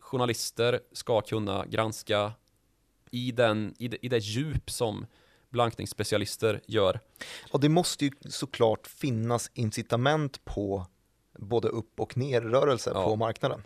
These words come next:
Speaker 2: Det kan inte bara
Speaker 1: Det måste få
Speaker 2: vara
Speaker 1: finnas,
Speaker 2: envägar.
Speaker 1: tycker jag i alla fall.
Speaker 2: Annars,
Speaker 1: Som inte
Speaker 2: eh,
Speaker 1: tycker
Speaker 2: finns
Speaker 1: att
Speaker 2: fall
Speaker 1: jag är
Speaker 2: som
Speaker 1: riktigt
Speaker 2: Wirecard
Speaker 1: så.
Speaker 2: kvar, eller Valiant Pharmaceuticals, eller
Speaker 1: Mm.
Speaker 2: Nikola som du nämner.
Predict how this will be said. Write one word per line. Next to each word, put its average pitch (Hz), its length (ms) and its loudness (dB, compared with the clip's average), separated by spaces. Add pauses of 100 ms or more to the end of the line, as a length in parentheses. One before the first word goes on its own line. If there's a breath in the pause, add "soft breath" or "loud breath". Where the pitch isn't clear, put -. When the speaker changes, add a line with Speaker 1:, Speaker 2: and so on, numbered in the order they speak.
Speaker 2:
Det 117 200 -8
kan 135 260 0
inte 117 140 -4
bara 101 140 2
Speaker 1:
Det 127 60 6
måste 135 220 2
få 110 80 -4
Speaker 2:
vara 110 80 4
Speaker 1:
finnas, 107 320 4
Speaker 2:
envägar. 123 300 4
Speaker 1:
tycker 107 380 -2 (120)
jag 101 200 0
i - 100 -8
alla 104 100 -6
fall. 107 240 -8
Speaker 2:
Annars, 135 220 0
Speaker 1:
Som 113 100 2
inte 104 120 0 (120)
Speaker 2:
eh, 71 60 -4
Speaker 1:
tycker - 100 -4
Speaker 2:
finns 180 220 0
Speaker 1:
att - 40 -8
Speaker 2:
fall 117 160 6
Speaker 1:
jag 107 80 0
är 101 40 0
Speaker 2:
som 107 100 2
Speaker 1:
riktigt 104 240 -4 (120)
Speaker 2:
Wirecard 107 800 4
Speaker 1:
så. - 40 -8 (120)
Speaker 2:
kvar, 95 400 2
eller 104 340 0
Valiant 120 460 2
Pharmaceuticals, - 680 -4
eller 110 240 0 (140)
Speaker 1:
Mm. 117 140 -2
Speaker 2:
Nikola 113 240 -4
som - 140 -10
du - 60 -8
nämner. - 320 -10